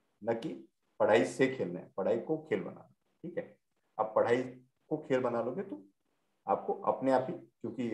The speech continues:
कोई भी गेम खेलना हमें अच्छा लगता है, तो पढ़ाई को खेल बना लो, आप बहुत अच्छी तरीके से सीख पाओगे कोई भी चीज को। So, on this note,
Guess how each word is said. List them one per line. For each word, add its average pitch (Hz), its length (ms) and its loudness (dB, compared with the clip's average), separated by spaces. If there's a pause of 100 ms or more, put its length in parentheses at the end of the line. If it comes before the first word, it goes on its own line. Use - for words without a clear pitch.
(520)
कोई 127 140 4
भी 131 120 2
गेम 123 260 2
खेलना 113 220 0
हमें 107 160 -4
अच्छा 110 240 -2
लगता 87 240 -2
है, - 40 -8
तो 113 60 -12
पढ़ाई 101 280 2 (1300)
को 190 260 -4
खेल 135 220 4
बना 123 240 4
लो, 240 120 2
आप - 340 -2
बहुत - 220 2
अच्छी - 220 0
तरीके 92 320 -4
से - 200 -14 (760)
सीख - 340 -8
पाओगे 85 280 2
कोई 95 220 -2
भी 87 140 -4
चीज - 240 -14
को। - 140 -20 (460)
So, 151 40 -2
on - 420 -12
this 107 260 -4
note, 165 180 -4